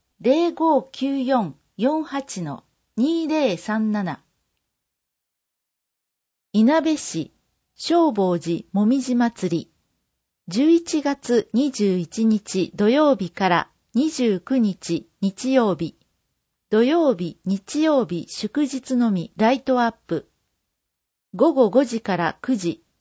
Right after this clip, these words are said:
入場は午後八時三十分まで。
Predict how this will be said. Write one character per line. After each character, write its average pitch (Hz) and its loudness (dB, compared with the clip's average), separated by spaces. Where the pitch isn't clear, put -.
入 285 2
場 285 2
は 247 2
午 285 0
後 247 4
八 208 -4
時 202 -6
三 240 0
十 240 -4
分 190 -4
ま 175 -4
で。 156 -4